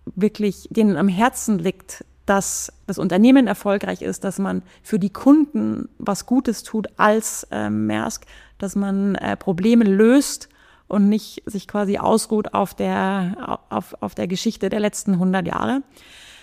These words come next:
Und das haben wir versucht zu nutzen und zu sagen, so, warum wollen wir eigentlich Veränderung? Warum wollen wir transferieren? Warum glauben wir, glauben wir, dass das wichtig ist, uns zu transformieren? Und damit einfach auch ein,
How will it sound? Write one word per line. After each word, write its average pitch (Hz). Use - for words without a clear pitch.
Und 208
das 220
haben 220
wir 214
versucht -
zu -
nutzen 226
und 190
zu 196
sagen, 202
so, 202
warum 214
wollen 180
wir 190
eigentlich 180
Veränderung? 208
Warum 220
wollen 233
wir 240
transferieren? 240
Warum 214
glauben 214
wir, 208
glauben 208
wir, 208
dass 202
das 180
wichtig 262
ist, -
uns 247
zu 254
transformieren? 254
Und 202
damit 214
einfach 208
auch 185
ein, 202